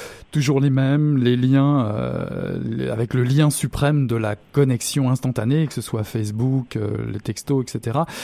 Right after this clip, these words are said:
Est-ce, est-ce que c'est quelque chose que vous vouliez à tout prix, euh, aborder, ce problème de la connexion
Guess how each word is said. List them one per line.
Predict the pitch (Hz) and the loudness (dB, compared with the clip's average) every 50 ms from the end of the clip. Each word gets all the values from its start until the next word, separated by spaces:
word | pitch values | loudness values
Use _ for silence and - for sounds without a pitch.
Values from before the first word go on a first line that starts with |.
| - - - - | -12 -12 -8 -4
Est-ce, | - 139 - - - 180 | -4 -4 -2 -2 -4 -6
est-ce | - - 143 - | -2 -2 -4 -4
que | - 175 | -2 -4
c'est | - - 165 | -4 -4 -2
quelque | - 165 156 - | -2 -2 -2 0
chose | - 233 247 | -2 -4 -2
que | - - | 0 -2
vous | 135 113 | -2 0
vouliez | 110 117 131 147 147 | 0 -2 0 0 -2
à | 117 | -2
tout | - - - 147 | -4 -6 -6 -6
prix, | 120 - - 131 135 147 143 120 | -6 -4 -6 -4 -2 -2 0 0
euh, | 104 101 98 98 101 110 - - - | 0 -2 -2 -2 -4 -6 -6 -8 -6
aborder, | 120 117 120 131 110 110 107 107 107 147 | -4 -2 0 0 -2 -2 -6 -8 -10 -10
ce | - - 120 | -8 -8 -8
problème | - - 107 107 120 131 135 127 | -6 -6 -4 -2 -2 0 -2 -2
de | 110 117 | -2 -2
la | 117 104 101 98 | -2 -2 -4 -6
connexion | - - 135 127 127 117 - - - - 139 143 160 | -4 -2 0 0 0 -2 -4 -6 -2 0 2 2 2